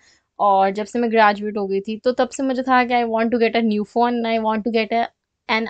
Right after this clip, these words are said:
I O S, ठीक है? और basically उस चीज़ का ये था कि मेरे पास इस फ़ोन से पहले आईओएस था जो कि ख़राब हो गया था, तो उस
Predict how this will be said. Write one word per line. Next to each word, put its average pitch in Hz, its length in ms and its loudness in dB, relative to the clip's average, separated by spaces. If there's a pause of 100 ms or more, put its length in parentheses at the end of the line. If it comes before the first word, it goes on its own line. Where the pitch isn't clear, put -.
I 214 240 4
O 185 240 0
S, - 140 -14
ठीक 226 200 0
है? 240 180 4 (600)
और 226 480 6
basically 269 540 -2
उस 269 140 -6
चीज़ 262 180 -2
का 262 100 2
ये 254 220 2
था 269 160 0
कि 277 160 -2
मेरे 247 160 0
पास 262 340 -4 (360)
इस 294 260 -2
फ़ोन 240 300 2
से 269 160 0
पहले 254 440 2
आईओएस 208 580 2
था 226 300 4 (520)
जो 233 140 2
कि 254 100 2
ख़राब 214 400 4
हो 220 80 -2
गया 208 120 -2
था, 247 200 2
तो 285 120 -2
उस 262 360 -4